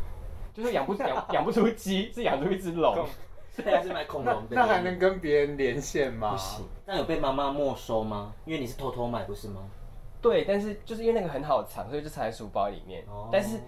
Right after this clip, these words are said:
Speaker 1: 当时觉得被诈骗的时候，就内心有点小酸，因为不能跟人家同乐，但是我也不能跟妈告状，因为是自己偷买的，
Speaker 3: <laughs>
Speaker 1: 所以是一个很悲伤，国小很悲伤的
Speaker 3: 有苦难言。
Speaker 1: 对，然后最后就是他也玩几次就坏掉，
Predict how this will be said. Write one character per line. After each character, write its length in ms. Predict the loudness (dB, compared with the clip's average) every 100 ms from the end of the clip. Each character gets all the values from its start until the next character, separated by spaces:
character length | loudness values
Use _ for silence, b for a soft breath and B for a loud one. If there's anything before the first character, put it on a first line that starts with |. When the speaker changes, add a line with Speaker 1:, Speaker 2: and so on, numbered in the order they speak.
| 0
Speaker 1:
当 180 | 2 2
时 160 | -4
觉 120 | -6
得 60 | -4
被 160 | -4 0
诈 240 | 4 4
骗 200 | 4 0
的 60 | -2
时 160 | -4 -2
候， 160 | -2
就 180 | 0 0
内 200 | 2 2
心 140 | 4
有 60 | 2
点 120 | 2
小 240 | 0 -2 0
酸， 180 | 0
因 60 | 0
为 60 | 2
不 100 | 2
能 140 | 2
跟 100 | 2
人 80 | 2
家 180 | 2 0
同 380 | 2 0 2
乐， 240 | 2 2 2 -4 B B
但 80 |
是 160 | 0 0 0
我 100 | 0
也 80 | 2
不 100 | 4
能 120 | 4
跟 120 | 2
妈 280 | 4 4 4
告 200 | 4 2
状， 200 | 2 2
因 80 | 2
为 60 |
是 120 | 2 0
自 80 |
己 140 | -2 -2
偷 180 | -2 -4
买 160 | -4 -6 -6
的， 420 | -4 -2 0 0
Speaker 3:
<laughs> 40 | 2
Speaker 1:
所 100 | 2
以 40 |
是 100 | 4
一 60 | 4
个 80 |
很 100 | 4 2
悲 260 | -2 -2
伤， 280 | 0 2 0
国 200 | 2 2
小 120 | 4 4
很 120 | 4
悲 140 | 2
伤 100 | 2
的 60 | 4
Speaker 3:
有 200 | 6 6
苦 220 | 2 0
难 300 | 0 -2 -2
言。 300 | -2 -2 -4 -8 -12 0
Speaker 1:
对， 200 | 4 4
然 100 | 4
后 60 | 2
最 160 | 2
后 140 | 4 4
就 120 | 2
是 80 | 0
他 140 | 2
也 60 | 4
玩 200 | 2 0
几 140 | -4
次 180 | -4 -4
就 140 | -2
坏 280 | -2 0 0 0
掉， 200 | -6 -6